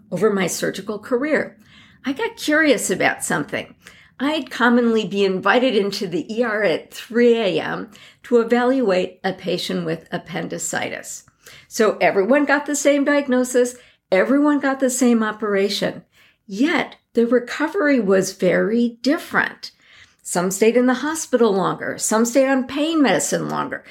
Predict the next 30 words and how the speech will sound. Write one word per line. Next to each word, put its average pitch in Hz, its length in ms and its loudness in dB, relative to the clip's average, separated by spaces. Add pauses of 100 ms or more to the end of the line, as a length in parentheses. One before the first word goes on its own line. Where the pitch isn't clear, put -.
(200)
some 269 300 2
took 277 200 -2
longer 226 400 2
before 208 600 0
they 196 160 2
were 165 240 -2
actually 180 640 0
off 165 280 -2
to 214 120 -8
work. 190 420 -2 (680)
Now, 269 440 0 (200)
I 302 140 -2
could - 340 -6
understand 208 1000 0 (300)
that 226 140 2
it 233 100 2
would 233 140 0
take 214 240 -4
longer 233 420 2
for 233 200 -6
somebody 196 480 0
with 185 280 2
an - 200 -4
underlying 196 720 2
illness 226 420 -2
to 196 140 -8
take 202 260 -4
longer 156 420 2
to 247 120 2
heal 160 480 -4